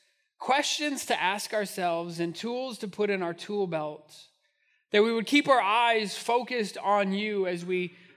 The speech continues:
seek to run the race that you have called us to run.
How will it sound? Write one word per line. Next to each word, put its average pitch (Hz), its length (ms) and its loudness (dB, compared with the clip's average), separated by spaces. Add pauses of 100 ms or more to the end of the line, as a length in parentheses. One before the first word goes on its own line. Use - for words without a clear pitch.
seek 233 300 -6
to 196 120 -4
run 196 240 0
the 180 80 -2
race 175 340 -4
that 160 160 -14
you 160 60 -4
have 151 160 -8
called 160 300 -8
us 151 380 -10
to - 140 -16
run. 143 380 -14